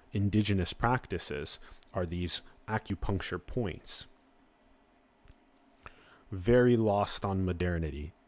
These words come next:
Things like the traditional indigenous naturopathy, fasting. A lot of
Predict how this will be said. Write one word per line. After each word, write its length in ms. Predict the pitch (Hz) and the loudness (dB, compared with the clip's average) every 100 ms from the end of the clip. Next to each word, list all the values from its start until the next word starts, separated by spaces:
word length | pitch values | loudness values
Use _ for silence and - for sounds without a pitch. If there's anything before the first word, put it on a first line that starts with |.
| - | -8
Things 300 | - 92 87 | -2 0 0
like 220 | 95 85 - | -2 -4 -8
the 80 | |
traditional 840 | 82 - 85 92 - 95 90 85 - - - _ _ _ _ _ _ _ _ - | -10 -8 -4 -4 -2 -2 0 -2 -6 -16 -20 _ _ _ _ _ _ _ _ -6
indigenous 800 | 107 98 85 95 95 87 - - - _ _ _ _ _ _ _ _ _ _ _ _ _ - _ _ _ - _ | -2 0 0 -2 0 -2 -2 -4 -10 _ _ _ _ _ _ _ _ _ _ _ _ _ -20 _ _ _ -20 _
naturopathy, 1040 | 98 92 - 98 104 123 113 - 107 104 98 - _ _ _ | -4 -2 -2 0 4 4 2 -2 0 0 0 -8 _ _ _
fasting. 840 | - - 104 98 - 98 95 95 - - _ _ _ _ _ _ _ _ _ _ _ _ - - _ - _ _ _ _ _ _ _ _ _ _ _ _ _ _ - - - _ _ _ - | -12 -4 -2 -2 -4 -2 0 -2 -8 -20 _ _ _ _ _ _ _ _ _ _ _ _ -20 -20 _ -20 _ _ _ _ _ _ _ _ _ _ _ _ _ _ -20 -20 -20 _ _ _ 4
A 80 | 123 | 6
lot 320 | 120 156 214 | 8 8 8
of 220 | 214 - | 6 4